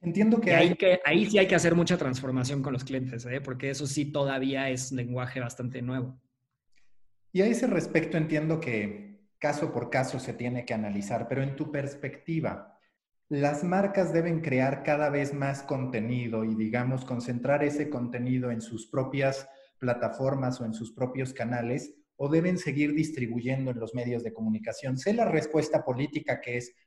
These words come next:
Speaker 1: bueno, es que los medios de comunicación siguen aportándonos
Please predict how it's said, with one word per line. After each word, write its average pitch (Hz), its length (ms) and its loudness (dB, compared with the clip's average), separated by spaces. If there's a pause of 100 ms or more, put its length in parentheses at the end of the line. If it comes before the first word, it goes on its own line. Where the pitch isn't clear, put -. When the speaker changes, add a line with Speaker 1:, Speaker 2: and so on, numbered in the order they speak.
Speaker 1:
bueno, 151 320 0
es 135 100 -4
que 135 120 -6
los 117 160 -2
medios 127 260 0
de 117 140 -4
comunicación 113 680 -6
siguen 131 440 -4
aportándonos 117 1000 -8